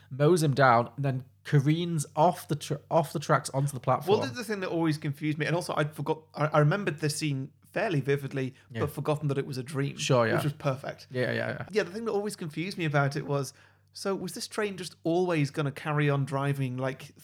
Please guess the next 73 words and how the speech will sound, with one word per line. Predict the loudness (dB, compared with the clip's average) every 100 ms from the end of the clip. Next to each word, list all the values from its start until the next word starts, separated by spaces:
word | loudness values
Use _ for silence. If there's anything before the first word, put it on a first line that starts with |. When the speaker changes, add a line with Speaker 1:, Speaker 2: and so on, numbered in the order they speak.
| -18
Speaker 2:
through | -4 0 0
the | -2
station, | -4 -4 -6 -6 -6 -8 -12 _
like, | -12 -10
just, | -12 -10
like, | -4 -2
off | -2
the | -6
track | -6 -6 -6 -6
into | -6 -6
Paris? | -6 -6 -6 -8 -12 -16 _
Speaker 1:
<laughs> | _ 0
That's | 2 4
a |
Speaker 2:
'Cause | 4
Speaker 1:
good | 4
point, | 8 8 8
'cause | 4
it | 4
was | 4
ha-, | 4
gonna | 4 0
have | 0
to | -2
slow | 0 2 6
down | 6 6
one | 4
way | 2
or | 2
the | 2
other. | 0 4
Yeah. | 6
Speaker 2:
Yeah, | 8 8
like, | 6 2
w-, | -4 0
the | 0
boy | 2 2 4
on |
the | 2
tracks | -2 -2 -2
or | -2 2
not, | 2 2
that | 0 2
train | -2 0
was | 0
gonna | 0 -2
crash. | 2 2 2 -4 2
Speaker 1:
Yeah, | 8 10 10
that's | 10 6 6
actually | 4 4
a |
very | 6 4
good | 2 -2
point. | 0 0 0
Yeah. | -4 -4 -12 _
Speaker 2:
So, | -12 -10 -8
yeah. | -6 -6 -6 -10 6
Speaker 1:
Well, | 8
it's | 8 4
a |
dream, | -4 -8 -8 -8
so | -8
it | -6
doesn't | -6 -6
really | -4
Speaker 2:
Yeah. | -4
Speaker 1:
matter. | -2 -2
But | 4
yeah, | 6 6
basically, | 4 0 -4 0
in | 2
this | 2
dream, | 0 -4 -4